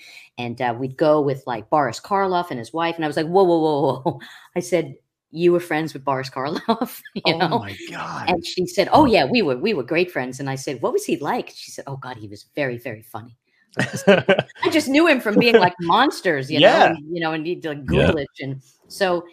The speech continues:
Speaker 1: and then, you know, she talked a bit about being friends with Bob Hope and her relationship with Bob Hope. And, and then, um, when we got back to L A, um,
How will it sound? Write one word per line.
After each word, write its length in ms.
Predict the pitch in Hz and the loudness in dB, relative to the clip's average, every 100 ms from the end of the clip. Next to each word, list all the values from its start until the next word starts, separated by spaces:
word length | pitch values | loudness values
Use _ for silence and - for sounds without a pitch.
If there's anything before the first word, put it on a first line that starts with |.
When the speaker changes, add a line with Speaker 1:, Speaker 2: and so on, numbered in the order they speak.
| _ - | _ -14
Speaker 1:
and 140 | - 196 | -8 -4
then, 160 | 220 | -4
you 60 | 285 | -2
know, 80 | 208 | -4
she 180 | - 214 | -6 -6
talked 280 | 190 185 185 | -4 -4 -4
a 20 | |
bit 160 | 180 | -4
about 300 | 175 175 165 | -2 -2 -4
being 160 | 170 160 | -4 -8
friends 300 | 165 156 156 | -6 -8 -8
with 140 | 156 | -12
Bob 240 | 135 147 143 | -6 -4 -4
Hope 440 | 135 135 131 139 | -8 -6 -6 -6
and 100 | 143 135 | -8 -8
her 100 | 143 | -8
relationship 640 | 135 139 143 139 135 147 | -8 -10 -10 -12 -12 -12
with 120 | 143 | -12
Bob 220 | 143 143 143 | -8 -6 -8
Hope. 560 | - 143 131 139 139 139 | -10 -6 -2 -2 -6 -8
And, 240 | 143 139 - _ _ _ | -8 -8 -14 _ _ _
and 200 | - 185 | -6 -4
then, 420 | 160 247 262 214 - | 0 0 0 -4 -8
um, 400 | 165 165 165 156 139 | -6 -4 -4 -8 -8
when 440 | 165 170 165 151 | -6 -4 -4 -8
we 220 | - 175 175 | -6 -6 2
got 220 | 185 185 | 2 2
back 220 | 175 170 - | 0 0 -4
to 140 | 165 | -4
L 180 | 156 156 | -2 0
A, 420 | 226 226 156 156 _ _ _ _ | 2 2 0 -6 _ _ _ _
um, 460 | 156 151 151 139 | -6 -6 -6 -10